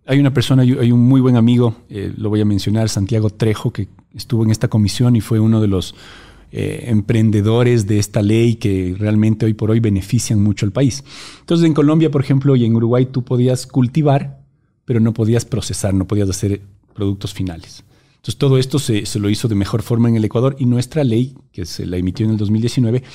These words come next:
nos faculta a realizar todo el tema de cultivo,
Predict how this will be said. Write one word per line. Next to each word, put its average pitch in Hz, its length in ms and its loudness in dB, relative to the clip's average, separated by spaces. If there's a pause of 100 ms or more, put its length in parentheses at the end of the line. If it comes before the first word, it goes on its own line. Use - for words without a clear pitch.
(280)
nos 147 260 2
faculta 151 640 0
a 110 120 0
realizar 101 520 -4 (160)
todo 127 180 2
el 123 120 2
tema 117 320 2
de 104 140 -2
cultivo, 113 600 -2